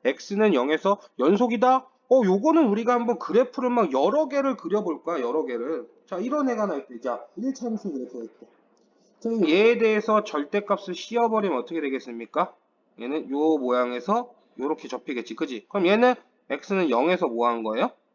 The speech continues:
연속하고 있네. 극한값 다 존재하잖아. 그지? 어, 뭐야, 이거 상관없네.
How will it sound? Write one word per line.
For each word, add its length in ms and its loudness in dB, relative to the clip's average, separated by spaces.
연속하고 400 2
있네. 100 -2
극한값 380 -2
다 80 -2
존재하잖아. 640 0
그지? 260 -4
어, 160 4
뭐야, 240 4
이거 80 -4
상관없네. 720 -2